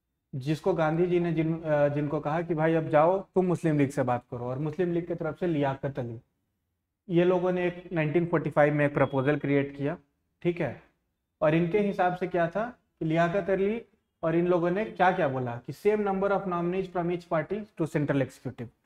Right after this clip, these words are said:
central executive में दोनों parties के same number of nominees होंगे, और under represented group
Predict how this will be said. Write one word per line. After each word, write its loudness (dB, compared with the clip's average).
central 6
executive 0
में 0
दोनों 2
parties 2
के -2
same -2
number -6
of -8
nominees -2
होंगे, -2
और 0
under 2
represented 0
group 2